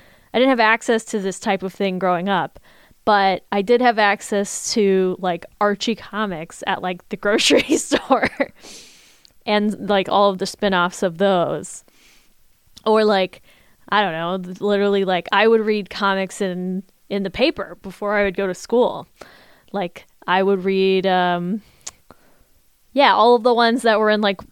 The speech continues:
Washington Post. <laughs> So just the, I, I mean,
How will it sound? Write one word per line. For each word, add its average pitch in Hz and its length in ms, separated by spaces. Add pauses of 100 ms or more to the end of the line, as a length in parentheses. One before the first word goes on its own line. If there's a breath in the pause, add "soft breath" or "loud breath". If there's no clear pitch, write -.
(140)
Washington 262 640
Post. 233 640
<laughs> - 60 (2000 loud breath)
So 285 180
just 311 240
the, 320 160
I, 269 240
I 233 120
mean, 254 260